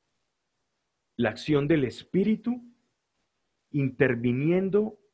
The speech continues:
en un hombre interior. Ese hombre interior es nuestro espíritu. Es como que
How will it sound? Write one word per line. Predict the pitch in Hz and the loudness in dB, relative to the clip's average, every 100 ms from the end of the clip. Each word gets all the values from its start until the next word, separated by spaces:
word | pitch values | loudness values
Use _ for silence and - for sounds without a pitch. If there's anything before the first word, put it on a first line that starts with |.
| _ _ _ _ _ _ _ _ _ _ _ _ _ _ _ _ | _ _ _ _ _ _ _ _ _ _ _ _ _ _ _ _
en | - 127 | -4 -2
un | 127 135 | 0 0
hombre | 143 139 143 | 0 0 -2
interior. | 139 - 101 110 117 92 - _ _ _ _ - | -2 -4 -2 2 2 0 -8 _ _ _ _ -8
Ese | 123 151 | -6 -2
hombre | 156 156 | -2 -2
interior | 151 - 110 110 156 170 - | -2 -2 -2 0 0 0 -4
es | 110 - - | -12 -10 -6
nuestro | 135 147 151 - 113 | -2 0 -2 -4 -6
espíritu. | - - 139 101 - 90 - _ _ _ _ _ _ | -6 -2 -2 -2 -6 -12 -14 _ _ _ _ _ _
Es | - 131 - | -2 -2 0
como | - 160 139 | -2 0 0
que | 131 120 117 | 0 0 -2